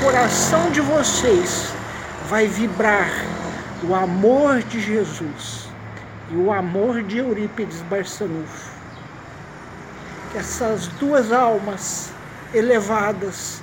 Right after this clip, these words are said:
que esses dois Espíritos de Deus que trabalham pela educação da humanidade, possa guiá-los e trazê-los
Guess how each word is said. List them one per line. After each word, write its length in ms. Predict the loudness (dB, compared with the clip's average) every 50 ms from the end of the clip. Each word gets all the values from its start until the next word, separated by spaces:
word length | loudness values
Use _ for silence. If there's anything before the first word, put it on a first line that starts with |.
| -14 -16 -16 -16 -16 -16 -8
que 100 | -4 -4
esses 400 | -4 -4 -4 -4 -4 -4 -4 -6
dois 380 | -4 0 0 2 2 2 0 0
Espíritos 1200 | -2 -2 -4 -4 -6 -10 -12 -14 -18 -10 -4 -4 -2 -2 -2 -4 -6 -8 -8 -10 -8 -8 -8 -8 -10
de 180 | -6 -6 -6
Deus 920 | -6 -4 -2 0 0 2 0 -2 -4 -8 -10 -8 -8 -8 -8 -8 -10 -12 -14 -16 -16 -14 -16 -14 -10 -10
que 80 | -10 -6
trabalham 760 | -2 0 2 2 2 2 2 0 2 2 0 0 -2 -4 -4
pela 240 | -2 -2 -2 -2 -2
educação 760 | -2 -4 -4 -4 -2 -2 -2 -2 -2 -4 -2 0 0 2 2
da 100 | 2 2
humanidade, 880 | 2 2 0 0 0 0 0 -2 0 0 0 2 2 0 -2 -4 -8 -10 -12 -12 -14 -14 -14 -14 -14 -16 -16 -16 -14 -14 -14 -14 -14 -14 -14 -14 -14 -12 -12 -12 -14 -14 -14 -12 -6 0
possa 340 | 0 0 2 0 -2 -4 -6
guiá-los 920 | -6 -4 0 2 4 4 4 4 4 2 -2 -4 -6 -8 -10 -10 -10 -12 -12 -14 -14 -14 -14 -14 -8 -6
e 60 | -6 -4
trazê-los 1160 | 0 2 2 4 4 4 2 4 4 4 4 4 2 0 -4 -8 -8 -8 -8 -8 -8 -10